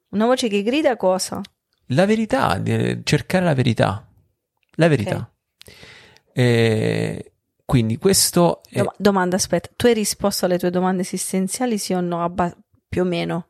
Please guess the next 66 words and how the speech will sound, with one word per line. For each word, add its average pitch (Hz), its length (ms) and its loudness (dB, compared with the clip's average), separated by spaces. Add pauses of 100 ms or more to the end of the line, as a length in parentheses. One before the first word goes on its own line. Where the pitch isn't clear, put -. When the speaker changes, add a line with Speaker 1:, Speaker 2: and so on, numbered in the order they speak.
(140)
Speaker 2:
È - 140 -2
che, - 240 -6
è - 160 -2
che 170 420 0
Speaker 1:
A 208 60 2
Speaker 2:
è, 185 80 2
Speaker 1:
grandi 262 420 2
linee. 185 540 -4
Speaker 2:
è - 180 -4
come 175 200 0
quando 147 260 0
fai 139 160 0
analisi 135 360 0
uno, 107 280 2
no? 120 280 0 (120)
E, 123 180 -8
e 131 100 0
tu, 143 100 0
quindi 143 140 0
tu 151 60 0
hai 160 80 4
fatto 156 180 2
Speaker 1:
Io 254 160 2
non 240 120 4
l'ho 240 100 4
fatta 208 380 -2
analisi 196 380 -4
uno, 185 240 -2
Speaker 2:
Ah. - 20 -2
Speaker 1:
quindi 196 340 -2
un 208 220 -2
esempio 254 400 0
che 233 80 4
non 233 140 0
posso 247 300 0
capire. 202 520 -2 (120)
Speaker 2:
E - 120 -12
come 233 180 -10
Speaker 1:
Voi 220 120 0
Speaker 2:
faccio-, 302 120 2
Speaker 1:
che 294 60 4
ascoltate 269 500 2
avete 254 220 2
capito 247 400 2
quando 233 240 2
Speaker 2:
come, 240 100 0
Speaker 1:
fate 240 120 2
analisi 247 340 0
Speaker 2:
come 269 140 4
Speaker 1:
uno? 220 180 4
Speaker 2:
facciamo 113 380 -2
a - 60 -2
parlare 110 340 -2
io 110 80 0
e - 60 -6
te - 120 -6
che 107 120 -2
tu - 120 -8
ne 107 80 -2
hai 104 60 -2
fatta 107 200 -6
analisi 113 240 -4
uno? 117 120 -2
Cioè, - 100 -2
Speaker 1:
Eh, - 60 0
Speaker 2:
c'è - 40 -4